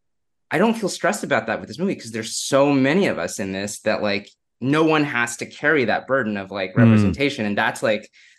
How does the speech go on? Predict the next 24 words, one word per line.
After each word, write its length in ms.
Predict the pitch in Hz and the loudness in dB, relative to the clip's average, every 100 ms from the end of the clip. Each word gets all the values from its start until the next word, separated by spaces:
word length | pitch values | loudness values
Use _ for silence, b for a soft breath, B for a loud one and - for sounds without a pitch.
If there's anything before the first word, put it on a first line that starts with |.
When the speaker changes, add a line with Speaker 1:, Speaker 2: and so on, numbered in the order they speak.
| b _ _ | b _ _
Speaker 1:
ultimately 640 | 143 160 156 127 113 113 | 0 0 -2 -4 -4 -6
the, 240 | 110 110 107 | -6 -6 -6
the 80 | 123 | -10
goal 500 | 117 139 143 135 120 | 2 6 8 8 6
is 320 | 104 110 107 | 0 -4 -6
that 220 | 101 107 | -2 -2
it's 220 | 104 110 127 | 0 -4 -2
not 260 | 120 120 | -2 -2
that, 120 | 113 104 | -4 -6
like, 180 | 107 - | -6 -4
every 440 | 123 110 117 110 _ 107 | -4 -4 -6 -8 _ -2
version 500 | 123 127 127 117 110 | 0 0 0 0 0
of 180 | 110 | -4
myself 640 | 101 107 107 127 117 113 - | -2 -4 0 0 0 -2 -6
or 160 | 101 | -4
of 180 | 104 101 | -4 -4
this 120 | 120 117 | -8 -10
specific 400 | 120 127 117 113 | -8 -4 -4 0
category 420 | 127 123 110 110 | 0 0 -2 -4
that 80 | 98 | -6
you 60 | 104 | -10
see 180 | - | -4
on 100 | 110 | -4
screen 480 | 104 - 117 107 104 | -4 -4 -4 -2 -6